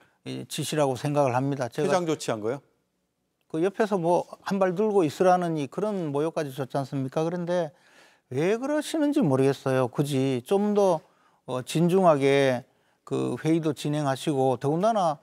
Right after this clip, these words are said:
Speaker 1: 저분들이 다 평생, 어, 군인으로 살았고, 저분들이요, 사실 가장 위험한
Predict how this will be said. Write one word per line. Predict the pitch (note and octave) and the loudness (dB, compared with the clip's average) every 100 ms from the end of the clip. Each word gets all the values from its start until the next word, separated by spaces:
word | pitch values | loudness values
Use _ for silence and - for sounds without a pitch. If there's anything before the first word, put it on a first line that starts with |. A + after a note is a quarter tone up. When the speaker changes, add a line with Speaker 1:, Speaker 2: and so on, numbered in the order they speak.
| _ _ | _ _
Speaker 1:
저분들이 | - G3 B3 A3+ E3+ | -6 -4 -2 -2 2
다 | D#3 D3 | 4 2
평생, | - D#3+ D3+ G3+ F#3 - _ _ _ - | 0 -4 0 0 -2 -8 _ _ _ -10
어, | C3+ | -4
군인으로 | D#3 F3+ A3 G#3 E3 C#3+ C#3 | 0 4 4 6 6 4 2
살았고, | C#3+ F3 D3 - E3 C#3 A#2+ | -2 0 0 0 -2 -2 -4
저분들이요, | - G#3+ B3+ G3+ F3+ E3 | -6 -4 -2 2 2 2
사실 | D#3 E3+ G3+ F3+ E3+ D3+ A#2 _ _ _ - | 0 -4 0 2 2 2 -2 _ _ _ -16
가장 | - - A#3 G3 | -10 -2 2 4
위험한 | B3+ D4+ B3 D#3 C3 | 4 4 6 4 2